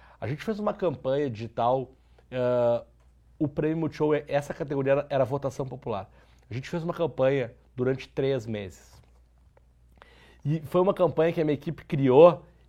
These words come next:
e que eu não comprei ela cem por cento no começo. Quando eu via, quando eles me mostraram a campanha, eu falei, "Hum,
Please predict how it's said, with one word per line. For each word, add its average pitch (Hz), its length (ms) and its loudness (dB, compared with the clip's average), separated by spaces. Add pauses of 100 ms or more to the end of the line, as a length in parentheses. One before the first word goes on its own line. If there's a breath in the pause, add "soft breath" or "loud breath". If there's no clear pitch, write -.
(100)
e 160 80 -6
que 180 240 0
eu 180 280 6 (1800)
não 208 260 6
comprei 208 380 6
ela 185 180 6
cem 165 160 -4
por 156 140 -8
cento 143 260 0
no 135 100 -6
começo. 110 560 -8 (160)
Quando 135 180 -4
eu 139 100 2
via, 147 320 4
quando 160 140 -2
eles 135 100 -4
me 139 80 -4
mostraram 151 440 2
a 180 40 -4
campanha, 151 500 0
eu - 80 -6 (280 soft breath)
falei, 156 340 -4 (320)
"Hum, 170 260 -10